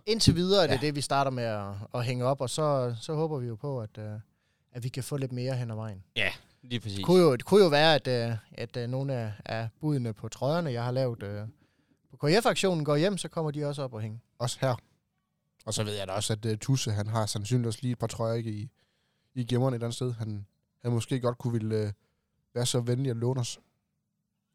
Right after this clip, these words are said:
Speaker 3: Præcis. Præcis. Jamen, øhm, lad det være ordene om, øh,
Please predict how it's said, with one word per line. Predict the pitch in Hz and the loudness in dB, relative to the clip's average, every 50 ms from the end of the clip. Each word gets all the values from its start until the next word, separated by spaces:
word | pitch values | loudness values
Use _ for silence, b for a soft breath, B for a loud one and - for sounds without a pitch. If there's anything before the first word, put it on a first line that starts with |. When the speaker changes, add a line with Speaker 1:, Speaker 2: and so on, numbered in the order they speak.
| _ | _
Speaker 3:
Præcis. | - 110 107 110 120 - - - - - - _ _ _ _ _ _ _ _ | -8 -8 -6 -6 -6 -6 -8 -12 -14 -14 -16 _ _ _ _ _ _ _ _
Præcis. | - 120 110 135 143 135 - - - - B B B B B B B | -4 -2 0 0 0 -2 -4 -6 -8 -10 B B B B B B B
Jamen, | - 143 143 147 156 151 | 0 4 6 6 6 6
øhm, | 151 147 143 147 143 - - - _ _ _ | 6 4 4 2 -2 -6 -12 -18 _ _ _
lad | 147 147 143 147 | -2 2 2 4
det | 151 170 175 | 4 4 4
være | 185 170 | 4 4
ordene | 170 180 190 185 170 156 131 | 6 6 4 4 4 4 4
om, | 117 127 123 123 120 120 117 | 6 6 6 6 6 4 2
øh, | 117 117 113 113 113 117 117 | 2 4 4 4 2 2 0